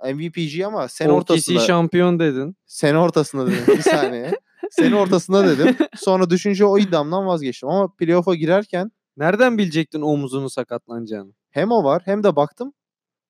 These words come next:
Speaker 1: Yusuf Nurkic'i kaybetmiş bir Portland. Sakatlıktan yeni dönmüş C J McCollum'a sahip olan Portland var. O K C onlarla oynuyor.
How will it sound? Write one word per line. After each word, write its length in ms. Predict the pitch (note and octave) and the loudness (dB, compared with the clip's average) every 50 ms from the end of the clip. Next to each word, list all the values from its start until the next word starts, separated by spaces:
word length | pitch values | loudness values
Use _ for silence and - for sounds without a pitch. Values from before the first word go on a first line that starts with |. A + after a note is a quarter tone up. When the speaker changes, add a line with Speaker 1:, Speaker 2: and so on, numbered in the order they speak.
| _ - | _ -6
Speaker 1:
Yusuf 300 | D3+ D#3+ - G#3 F#3+ - | -6 -4 -4 -6 -4 0
Nurkic'i 420 | G3 G3+ G#3+ G3+ - F3+ - E3+ | 0 0 0 0 -2 -6 -8 -4
kaybetmiş 540 | - E3 D3 C#3 C3+ C3 - - B2 - - | 0 0 2 2 2 0 -2 -6 -10 -8 -8
bir 100 | A#2+ A2+ | -8 -6
Portland. 500 | - - D3+ E3+ E3+ - - F#3 G3+ G#3+ - _ _ _ _ _ _ _ _ _ _ _ _ _ _ | -2 2 2 2 2 0 -2 -4 -4 -4 -6 _ _ _ _ _ _ _ _ _ _ _ _ _ _
Sakatlıktan 1000 | _ - - - D#3+ D3+ - E3 D#3+ _ F3+ E3+ - _ G3 F#3+ G3+ G#3 G3+ G#3+ _ _ _ _ _ _ _ _ _ _ - | _ -10 -4 -2 -2 0 0 -2 -4 _ -8 -10 -6 _ -2 0 0 -2 -4 -10 _ _ _ _ _ _ _ _ _ _ -4
yeni 300 | C3 D3 D3 E3+ F#3 F3 | 0 2 2 2 2 2
dönmüş 380 | F3+ E3+ D#3+ D#3 D#3+ - - - | 2 2 2 0 -4 -8 -8 -8
C 140 | E3+ D#3 | -6 -4
J 140 | C3+ D#3 D#3+ | -2 -2 -2
McCollum'a 520 | D#3+ D#3+ D#3 D#3+ - - F#3 F3 D3+ C#3+ C#3 | -2 -2 -4 -4 -2 -2 -2 0 0 -2 -2
sahip 240 | - C3+ B2+ B2+ | -2 -2 -2 -2
olan 280 | C#3+ B2+ A#2+ A#2 A#2 - | -2 -4 -4 -4 -6 -2
Portland 440 | - F3 F#3+ G3 G3 - G3 G3 G3 F3 | 0 0 0 0 -2 -6 -8 -8 -6 -4
var. 300 | F3+ F#3 G#3 - - _ _ _ _ _ _ - | -2 -2 -2 -4 -8 _ _ _ _ _ _ -2
O 180 | C#3 D3 D3 | 0 0 0
K 140 | - - E3+ | 0 -2 -6
C 140 | - - F#3 | -4 -2 -2
onlarla 380 | D#3 C#3 C#3 D3+ F3+ G#3 A3 | -2 0 0 0 0 0 0
oynuyor. 400 | G#3+ G3+ F#3 F3 E3+ F3 G3 B3+ | 0 0 0 -2 -4 -4 -6 -8